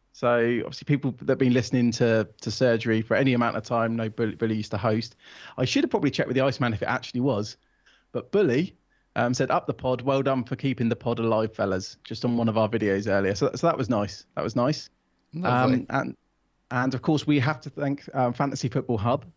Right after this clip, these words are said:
Speaker 1: um, for all of the graphics we managed to put on screen today.
Speaker 2: Mm-hmm.
Speaker 1: I think we're gonna get better at,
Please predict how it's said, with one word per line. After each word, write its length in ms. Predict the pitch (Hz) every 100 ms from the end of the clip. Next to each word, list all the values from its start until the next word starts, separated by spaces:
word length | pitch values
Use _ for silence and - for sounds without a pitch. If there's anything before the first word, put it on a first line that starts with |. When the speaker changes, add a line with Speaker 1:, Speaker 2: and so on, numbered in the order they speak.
| _
Speaker 1:
um, 340 | 123 117 113 113
for 120 | -
all 160 | 143 139
of 60 | 120
the 80 |
graphics 380 | 127 127 139 -
we 60 | 131
managed 240 | 127 120
to 60 | -
put 120 | 135
on 120 | 123
screen 260 | 113 143 131
today. 400 | 131 127 127 123 - -
Speaker 2:
Mm-hmm. 320 | 135 139 143
Speaker 1:
I 60 | 143
think 140 | 190
we're 100 | 170
gonna 120 | 165
get 220 | 160 151
better 360 | - 165 - 160 -
at, 240 | 139 131